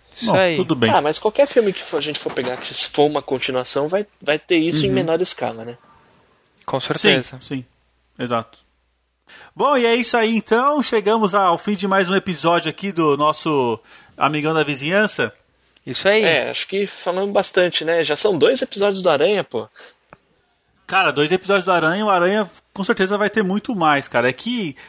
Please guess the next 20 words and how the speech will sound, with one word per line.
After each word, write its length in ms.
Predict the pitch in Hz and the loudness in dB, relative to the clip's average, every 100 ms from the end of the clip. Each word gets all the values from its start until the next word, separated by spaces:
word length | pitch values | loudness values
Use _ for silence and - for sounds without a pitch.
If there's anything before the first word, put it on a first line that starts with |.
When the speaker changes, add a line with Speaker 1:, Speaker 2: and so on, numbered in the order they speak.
| - | -8
Speaker 2:
ele 120 | 160 | -4
sempre 320 | - 208 208 | 2 2 4
lança 240 | 180 180 180 | 2 2 2
esses, 560 | - 165 127 - - - - | 0 0 0 -4 -10 -16 -8
esses 320 | - - 151 - | -4 -2 0 0
filmes 540 | - 180 220 180 151 | -2 2 2 2 -2
muito 260 | 156 160 151 | -4 -4 -6
bons, 600 | 131 147 196 185 - - - - | 0 2 2 0 -6 -12 -18 0
os 160 | 180 | 0
jogos 440 | - 170 208 208 185 | 2 2 2 0 -4
de 80 | 175 | -4
videogame 440 | 175 170 151 165 | 0 0 0 -2
que 100 | 175 | -2
a 20 | |
gente 140 | 170 - | -2 0
tá 120 | 196 | 0
devendo 500 | 202 180 160 180 160 | 2 0 0 0 2
ainda 280 | 147 156 151 | 2 2 -2
o 40 | |
episódio. 760 | 143 151 127 123 139 165 175 | -4 -6 0 2 2 0 -4